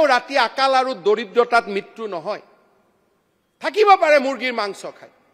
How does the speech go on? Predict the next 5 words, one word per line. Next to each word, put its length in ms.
মই 180
যদি 280
কওঁ, 180
মই 200
কষ্ট 320